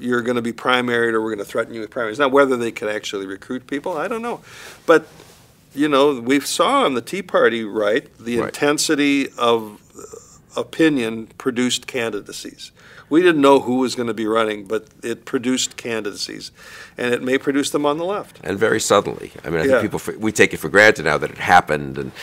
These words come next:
Speaker 2: Ted
Speaker 1: Yeah.
Speaker 2: Cruz and Marco Rubio,
Speaker 1: Yeah,
Speaker 2: and they
Speaker 1: it was
Speaker 2: emerged. Didn't people, I don't recall much of that happening in two thousand eight. Was there any, any
Speaker 1: No.
Speaker 2: appreciably?
Speaker 1: I
Speaker 2: I don't
Speaker 1: don't
Speaker 2: think
Speaker 1: remember it
Speaker 2: so.
Speaker 1: at all.
Speaker 2: And then
Speaker 1: It's
Speaker 2: suddenly in two thousand ten, in state after state,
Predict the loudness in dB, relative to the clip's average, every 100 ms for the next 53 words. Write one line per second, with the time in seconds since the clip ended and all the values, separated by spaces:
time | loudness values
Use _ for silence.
0 | -18 -12 -6 -4 0 2 2 0 -4 -4
1 | 0 0 2 2 2 0 2 2 0 -2
2 | -20 _ -20 -18 -6 -6 -4 -6 -4 -2
3 | 2 2 0 -2 0 2 2 0 0 -2
4 | -2 -2 -2 -2 -4 -6 -10 -6 -4 -4
5 | -2 -2 -2 -4 -4 -2 0 0 -2 -8
6 | -12 -8 -4 -2 -4 -4 -6 -6 -6 -4
7 | -2 -2 -4 -6 -6 -6 -4 -2 -2 -4
8 | -6 -10 -8 0 2 4 6 6 4 2
9 | 2 2 0 0 0 0 -2 -6 -10 -20
10 | -20 _ _ -8 0 4 4 4 2 -2
11 | 0 0 0